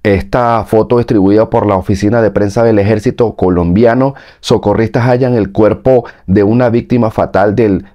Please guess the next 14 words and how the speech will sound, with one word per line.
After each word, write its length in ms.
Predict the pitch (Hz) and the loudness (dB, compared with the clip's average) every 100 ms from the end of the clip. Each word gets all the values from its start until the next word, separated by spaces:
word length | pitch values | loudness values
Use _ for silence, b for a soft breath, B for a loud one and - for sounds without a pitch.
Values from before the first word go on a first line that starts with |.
| - | -4
derrumbe 500 | 98 98 107 110 120 | 0 2 0 0 2
vial 320 | 107 104 107 | 2 0 0
que 140 | 113 | 0
dejó 260 | 101 98 98 | 0 2 0
decenas 420 | 107 107 120 120 | 0 -2 -2 0
de 100 | 113 | 0
muertos 440 | 98 104 104 123 - | 2 0 0 -6 -2
y 120 | 117 | 0
heridos 420 | 98 104 123 123 | 2 2 0 0
en 200 | - 104 | -2 0
el 120 | 87 76 | 0 2
oeste 360 | 82 98 117 | 0 0 0
de 80 | 107 | 0
Colombia. 520 | 90 82 82 67 67 | 0 0 0 -4 -8